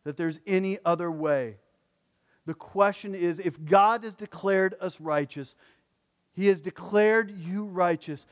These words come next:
there is no other way. We cannot ignore that. The question is now, what do you do with Christ? The one who has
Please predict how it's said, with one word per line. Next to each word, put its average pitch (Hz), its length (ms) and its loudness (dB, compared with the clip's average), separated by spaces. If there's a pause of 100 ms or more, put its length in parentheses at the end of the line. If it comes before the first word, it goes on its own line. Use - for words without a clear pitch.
(140)
there 190 180 2
is 190 220 -2
no 185 760 0
other 170 220 -4
way. 165 140 -6
We 175 160 -8
cannot 190 640 0
ignore 156 460 -8
that. 107 360 -16 (560)
The 151 80 -8
question 202 520 -2
is 160 260 -10
now, 156 480 -4 (840)
what 143 380 -6
do 147 80 -12
you 147 400 -10 (300)
do 113 360 -14 (360)
with 123 240 -20
Christ? - 600 -20 (1500)
The 131 60 -8
one 165 280 -2
who 160 140 -2
has 139 160 -4